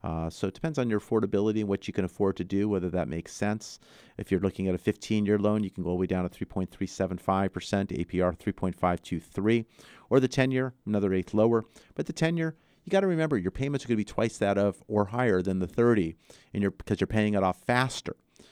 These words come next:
So you gotta make sure you can afford that option. Don't get caught into a trap,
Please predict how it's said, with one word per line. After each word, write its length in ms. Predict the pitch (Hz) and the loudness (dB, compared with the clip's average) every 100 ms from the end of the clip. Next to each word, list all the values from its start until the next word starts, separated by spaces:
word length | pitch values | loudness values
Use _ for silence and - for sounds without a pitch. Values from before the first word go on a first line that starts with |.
| _ - | _ -8
So 300 | - 95 92 | 2 2 2
you 120 | 92 | 2
gotta 180 | 107 107 | 2 2
make 120 | 98 | 2
sure 160 | 110 | 2
you 80 | 104 | 2
can 140 | 101 95 | 0 -2
afford 320 | - 107 101 | 2 2 4
that 140 | 98 | 2
option. 360 | 98 101 - 95 | 2 0 -2 -2
Don't 160 | 95 | -2
get 140 | 98 92 | -2 0
caught 220 | 104 92 | 2 2
into 140 | 73 | 0
a 60 | 90 | -6
trap, 440 | - 107 104 104 | 2 4 4 2